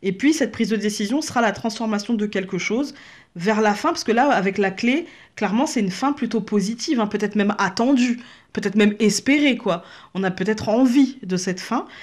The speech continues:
et du coup, on passe à autre chose. Et la clé, c'est la clé des honneurs, du succès, de la réussite.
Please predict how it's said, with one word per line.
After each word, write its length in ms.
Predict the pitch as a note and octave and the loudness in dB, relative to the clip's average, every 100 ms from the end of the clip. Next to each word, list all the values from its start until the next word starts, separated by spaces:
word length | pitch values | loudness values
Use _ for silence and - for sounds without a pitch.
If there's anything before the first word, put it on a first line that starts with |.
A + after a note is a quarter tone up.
| - - | -18 -6
et 60 | F#3+ | -4
du 140 | F#3 | -4
coup, 140 | C#4+ | 0
on 100 | C4+ | 0
passe 240 | G3+ B3+ B3+ | 0 -2 0
à 60 | |
autre 200 | A3 G#3+ | -2 -2
chose. 220 | A3 D4 A3+ | -4 0 2
Et 60 | |
la 100 | F#3 | 2
clé, 180 | F3+ C4 | 0 -2
c'est 140 | C4 | 0
la 120 | G#3 F3 | -2 0
clé 160 | G#3+ | -2
des 200 | F#3+ F3 | -2 -2
honneurs, 240 | E3+ F#3+ G3+ | -2 -4 -4
du 100 | F3 | -6
succès, 320 | - - G3 | -8 -8 -4
de 40 | |
la 80 | F#3 | -4
réussite. 560 | E3 D#3 - B3 C#4+ | -6 -8 -6 -6 -6